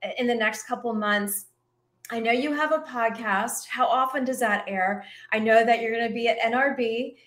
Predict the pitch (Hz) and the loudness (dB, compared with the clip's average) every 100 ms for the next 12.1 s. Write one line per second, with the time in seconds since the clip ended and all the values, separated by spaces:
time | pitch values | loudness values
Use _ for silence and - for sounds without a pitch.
0 | _ 240 226 214 214 208 220 220 226 220 | _ 2 4 4 2 2 2 4 2 2
1 | 220 226 214 208 208 214 220 220 220 220 | 2 2 2 0 -4 -4 -2 -2 -4 -2
2 | 208 202 202 220 202 214 214 208 214 208 | 0 0 -2 -2 0 0 0 0 -6 -8
3 | 220 214 208 196 233 - - 247 285 - | -4 -2 -2 0 -2 -4 2 4 4 2
4 | 359 359 269 220 202 202 202 - - _ | 0 2 0 0 2 0 -2 -12 -20 _
5 | 202 196 226 254 262 262 254 226 226 240 | -8 -2 2 2 2 -4 0 0 0 -6
6 | 226 220 208 208 233 220 233 208 214 214 | -2 -2 -2 -2 -2 -2 -4 -4 2 4
7 | 277 285 - 294 233 208 185 185 185 220 | 4 0 -6 -4 0 2 2 2 0 -4
8 | - - - 214 220 262 311 285 208 190 | -8 -20 -8 -2 2 2 0 -4 0 0
9 | 185 190 233 - - _ _ - 196 233 | 0 -4 -4 -6 -8 _ _ -4 6 6
10 | 339 311 320 285 294 294 254 233 220 202 | 6 -2 -2 0 0 0 0 2 0 2
11 | 208 220 262 254 214 214 - 196 196 202 | 4 6 6 4 0 -6 -4 -4 -4 -6